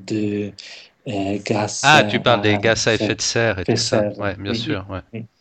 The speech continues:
Speaker 1: oui. Donc,
Speaker 2: D'accord.
Speaker 1: je pense qu'il y a urgence de, d'avoir, euh, une énergie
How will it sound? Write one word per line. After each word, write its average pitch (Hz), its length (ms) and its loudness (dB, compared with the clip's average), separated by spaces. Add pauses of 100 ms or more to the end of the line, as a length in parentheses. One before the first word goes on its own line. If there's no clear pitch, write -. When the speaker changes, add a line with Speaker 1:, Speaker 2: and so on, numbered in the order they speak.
(400)
Speaker 1:
oui. 110 180 -8 (720)
Donc, 92 100 -20 (500)
Speaker 2:
D'accord. 98 440 -8 (340)
Speaker 1:
je 135 80 4
pense 131 340 2
qu'il 127 200 4 (120)
y 127 100 4
a 123 340 6
urgence 120 760 -2
de, 113 460 -8
d'avoir, 110 500 -6
euh, 110 120 -4 (580)
une 117 140 -2
énergie 110 760 -2